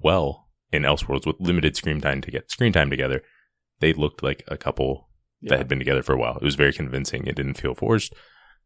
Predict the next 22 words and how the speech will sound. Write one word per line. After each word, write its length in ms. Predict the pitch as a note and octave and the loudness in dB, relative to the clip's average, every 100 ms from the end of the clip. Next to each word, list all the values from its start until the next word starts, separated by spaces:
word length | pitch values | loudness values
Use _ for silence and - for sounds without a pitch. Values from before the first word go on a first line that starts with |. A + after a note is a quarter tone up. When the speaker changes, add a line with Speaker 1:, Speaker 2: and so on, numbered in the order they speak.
| _ | _
Speaker 1:
They 80 | D2 | -8
had 220 | C2+ C2 | -4 -4
that 180 | C2 B1 | -2 -2
natural 380 | B1+ B1+ - B1+ | -4 -6 -4 -6
chemistry, 680 | - C#2 B1 - C#2+ B1+ - | -4 -4 -4 -2 0 0 -2
if 180 | C2 - | -6 -6
you 100 | A#1+ | -4
will, 360 | B1 A#1+ A#1+ - | -4 -4 -8 -12
that 300 | - B1 B1 - - _ | -6 -4 -4 -8 -18 _
they 180 | C#2 B1 | -2 -2
seemed 260 | - D2+ C2 | -2 -2 -2
like 140 | C2 | -6
a 100 | - | -10
couple 200 | - C#2 | -8 -4
who 60 | B1+ | -4
had 100 | A#1+ | -4
been 120 | B1+ | -4
around 320 | B1+ C#2 C2+ | -4 -4 -2
for 120 | - | -2
a 40 | B1+ | -2
while 340 | B1 A#1+ - _ _ _ _ _ _ - | -2 -4 -6 _ _ _ _ _ _ -8
and 480 | C2 B1 A#1+ A#1+ | -6 -6 -8 -12